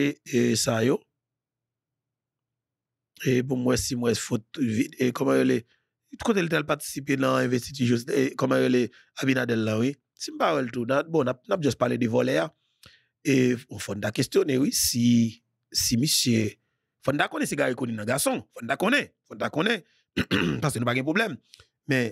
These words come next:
e, e, e, avèk oryantasyon seksyèl moun, non? Sòf ke, fò n da konnen, e, si Gary Conille, e, se nèg sa ki, ke Gary Conille mete kòm sekretè jeneral primatur, la, son, son,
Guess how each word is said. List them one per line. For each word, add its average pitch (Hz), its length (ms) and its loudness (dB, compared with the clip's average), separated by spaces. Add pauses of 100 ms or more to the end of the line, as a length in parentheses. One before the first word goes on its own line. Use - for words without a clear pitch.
e, 123 180 -2
e, 123 220 -2 (160)
e, - 80 0
avèk 123 280 0
oryantasyon 139 400 2
seksyèl 147 320 2
moun, 160 200 0
non? - 100 -2 (300)
Sòf - 220 -2
ke, 175 160 2 (340)
fò 127 80 0
n 127 80 4
da 143 140 4
konnen, 170 420 2 (400)
e, 139 160 2 (200)
si - 200 -4
Gary 147 260 0
Conille, 151 420 -2 (400)
e, 139 160 2
se 156 200 -2
nèg 190 280 0
sa 196 160 -2
ki, 175 240 -6 (440)
ke 160 100 -2
Gary 160 180 0
Conille 151 280 -2
mete 139 260 0 (360)
kòm 147 160 0
sekretè 147 440 -2
jeneral 135 400 0
primatur, 139 360 -2
la, 214 100 -4 (100)
son, - 280 -2
son, 202 200 2